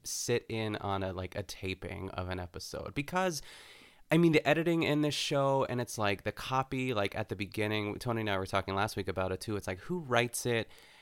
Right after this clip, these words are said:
How do, how do they get that Ina Garten voice? Like, does she j-, like, does she contribute? There's so many questions that I have, but it is that awkwardness that makes the show, like, it is silly and goofy.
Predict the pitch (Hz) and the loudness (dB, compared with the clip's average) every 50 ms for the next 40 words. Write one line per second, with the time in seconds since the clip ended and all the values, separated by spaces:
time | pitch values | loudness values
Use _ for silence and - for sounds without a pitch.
0 | - _ - - - 143 165 170 160 143 - 117 123 135 143 156 139 127 107 98 | -20 _ -10 -2 0 0 2 2 0 -2 -4 0 0 0 0 2 0 -2 -2 0
1 | - 107 104 - - 98 98 - 101 98 98 101 95 - 95 95 92 95 98 98 | 0 0 0 2 0 -2 -2 -2 -2 -4 -2 -4 -2 -2 -2 -2 -2 -2 -4 -4
2 | 90 92 92 92 92 95 - - - 98 92 - 98 90 - - 117 104 95 98 | -2 -2 -2 0 0 -2 -4 -4 -6 -6 -6 -4 -6 -6 -4 -2 -4 -4 -4 -4
3 | - 101 98 90 - 101 98 - - 110 98 - 107 98 92 - - - 104 101 | -4 -4 -4 -4 -6 -8 -6 -4 -4 -4 -4 -4 -6 -6 -6 -6 -4 -4 -4 -4
4 | 101 110 107 107 107 104 - - 110 123 120 117 - - - 143 143 147 139 131 | -2 -4 -2 -2 -2 -2 -4 -2 -2 -2 -2 0 -2 -2 -2 0 0 0 -2 -2
5 | 113 - - - 101 101 - - - - 95 95 95 92 - 92 92 92 92 92 | -4 -6 0 2 2 2 2 -2 -4 -4 -2 -2 -4 -2 -2 -2 -2 -2 -2 -2
6 | 95 92 90 92 - 92 - 117 110 - - 151 - - - 139 147 156 139 113 | -2 -2 0 0 0 0 2 0 0 2 2 0 0 2 2 4 4 4 2 4
7 | 117 110 - - 98 98 98 - - 101 95 92 98 95 92 95 - - - - | 2 2 4 4 2 2 2 0 -4 -4 -4 -2 -2 -2 -2 -2 -4 -6 -8 -10
8 | - - - - - - _ _ _ _ - _ - 143 156 151 131 135 139 156 | -10 -14 -20 -20 -20 -20 _ _ _ _ -20 _ 0 0 2 4 4 4 4 4
9 | 143 - - - 143 135 - - - 131 123 131 117 95 92 92 101 101 101 - | 4 0 -4 -2 -2 -2 -2 0 2 4 4 6 6 6 4 4 4 2 2 2
10 | - 139 135 - - 147 147 147 139 123 - - - - - - - 127 147 165 | 0 0 0 2 0 2 2 2 2 0 -4 -6 -6 -6 -6 0 0 2 2 4
11 | 110 98 98 95 95 - _ _ _ _ _ _ - 127 127 107 127 127 117 - | 2 2 2 -2 -6 -8 _ _ _ _ _ _ -2 -2 0 2 2 0 0 -2
12 | - 82 - 95 | -6 -8 -10 -12